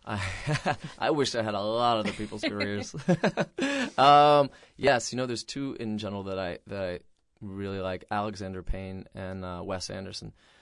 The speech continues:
The reason why I like these guys so much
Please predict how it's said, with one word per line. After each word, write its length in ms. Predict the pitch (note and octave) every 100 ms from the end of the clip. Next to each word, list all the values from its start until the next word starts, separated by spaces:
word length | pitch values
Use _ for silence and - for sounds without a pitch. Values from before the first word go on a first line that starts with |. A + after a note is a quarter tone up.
| _ _ _
The 160 | - G#2
reason 680 | G#2+ A#2 D3 E3 E3+ F3+
why 220 | D3+ B2 A2+
I 40 |
like 300 | G2+ G2 -
these 180 | - F#2+
guys 340 | - - - -
so 200 | - G2+
much 300 | G2 G2